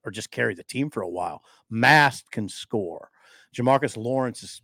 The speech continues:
capable, pretty capable of scoring. So Fred, I, what I, and Juwan Gary can shoot it.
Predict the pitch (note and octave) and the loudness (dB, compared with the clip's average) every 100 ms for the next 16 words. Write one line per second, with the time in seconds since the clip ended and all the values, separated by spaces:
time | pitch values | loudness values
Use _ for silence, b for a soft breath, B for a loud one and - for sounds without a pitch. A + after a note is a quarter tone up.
0 | _ - B2 - G2 G#2 - B2+ G2 - | _ -4 -4 -4 -8 -10 -8 -10 -8 -8
1 | G#2+ G#2+ G2+ F#2+ - - G2+ E2+ F2 - | -8 -8 -10 -10 -8 -6 -6 -6 -12 -18
2 | b b b b - - D#3 - F3+ G3+ | b b b b -16 2 2 4 8 12
3 | F3 C3+ D3+ E3+ E3 E3+ - D3+ C#3 F3 | 12 10 6 4 6 4 4 -2 2 4
4 | A#2 A2+ G#3 C3+ - - - F2+ E2 | 4 2 0 0 -4 -8 -8 -8 -10